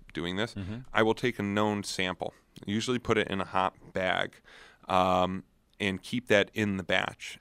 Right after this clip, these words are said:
Speaker 1: And when I've dried that out about to about ten percent, I know that I've done the whole batch. And how you figure out what ten percent is, is usually by just using the oven and microwave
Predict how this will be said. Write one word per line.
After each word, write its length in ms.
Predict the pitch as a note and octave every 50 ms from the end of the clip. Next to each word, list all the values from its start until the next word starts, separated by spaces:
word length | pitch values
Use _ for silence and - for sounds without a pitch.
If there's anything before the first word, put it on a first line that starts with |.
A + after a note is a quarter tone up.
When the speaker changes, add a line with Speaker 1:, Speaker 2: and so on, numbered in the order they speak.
| _ _ -
Speaker 1:
And 160 | G#2+ G#2 G2+
when 100 | G#2 G2+
I've 180 | G2+ G2 F#2+ F#2+
dried 520 | F#2+ G2+ A2 A2+ B2 B2 A2+ F#2+ F#2 F#2
that 300 | A#2 G#2+ B2 C3 C3+ - -
out 260 | - - - - - - _ _ -
about 460 | - F#2+ - F#2 F#2 F#2 F#2 - - - _ _ _ _ _ _ _ _ _ _ - - _
to 140 | - - F#2
about 220 | F2+ F2+ F2+ F#2
ten 180 | - - E2+ F2
percent, 340 | F#2 F2+ - - F2+ F2 - -
I 140 | - F#2+ F#2+
know 480 | F#2+ F#2+ F#2 F#2+ F#2 F#2 F#2 F#2 - - -
that 180 | - F2 F2 - -
I've 320 | F#2 F#2 F2+ F#2 F#2 - -
done 160 | F2 F2 F2
the 60 | F2
whole 240 | - - D2+ - -
batch. 400 | - F2+ F2+ F2 - - - - -
And 100 | G2+ F#2+
how 160 | F2+ A2+ A#2 B2+
you 140 | C3 B2
figure 260 | - - A#2 G2 A2 G#2+
out 100 | G2+ G2+
what 140 | G2+ -
ten 220 | - - G2+ F#2+ F2
percent 360 | - E2+ - C#3 C3+ B2+ - -
is, 260 | G2+ F#2+ F#2+ F#2 - - - - - _
is 160 | - G#2+ F#2+
usually 300 | G#2 A2 A2+ A2 A#2 A2+
by 160 | A2+ G#2+ G2+ G2+
just 260 | F2+ G2 - - -
using 360 | G2 F#2+ F2+ G2 F#2+ F#2 F2+
the 120 | F#2 F2 - -
oven 380 | F2+ F#2 F2 F#2+ F#2 F#2+ - -
and 120 | F#2+ F#2+
microwave 680 | F#2 F2 E2 E2+ - - F#2 F#2 F#2 F2+ F2 F2 -